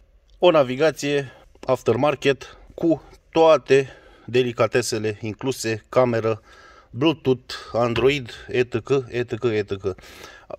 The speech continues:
Asta e navigația, vine exact acolo în gaura, în gaura de fabrică, ne apucăm să dăm jos, o să vedeți și ce cameră montăm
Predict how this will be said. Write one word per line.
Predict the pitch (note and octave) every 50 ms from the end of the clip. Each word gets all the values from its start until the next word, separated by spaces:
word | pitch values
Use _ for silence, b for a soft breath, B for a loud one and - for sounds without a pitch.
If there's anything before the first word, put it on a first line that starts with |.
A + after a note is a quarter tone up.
| - _
Asta | - C#3 C3+ - C3+
e |
navigația, | A#2+ B2 A#2 A2 A#2 A#2 C#3 C#3+ - - C#3+ C#3 C3 B2+ A#2+ - -
vine | - A#2 A2+ B2 A#2 A#2
exact | A2+ G#2 G#2 B2 A#2 - -
acolo | A2 - - A2 G#2+
în | G#2 G#2
gaura, | G2+ G#2+ G#2 G2+ G2+ G2+ G2+ F#2 B B B B B B B B B B B _ _ _ _ _
în | - B2 B2 B2
gaura | A2+ A2+ A2+ A2 G#2+ G#2+ G#2+ G2+
de | G2+ G2+
fabrică, | - - C3+ B2+ B2 A#2+ A#2 - B2 A#2 A2 B B B B B B B
ne | -
apucăm | - - - - A#2+
să | A2 -
dăm | G#2+ G#2 G#2+ G#2 G2+
jos, | G2+ C3 D3 C#3 - B B B B B B B
o | - B2
să | B2 - B2
vedeți | G#2+ A2+ A2+ A2+ A#2 A2+ -
și | - - A2+
ce | G#2+ - G#2+
cameră | - - G#2+ G#2 G2+ G2 G2
montăm | G2 G#2 G2 - - D3+ D#3 D3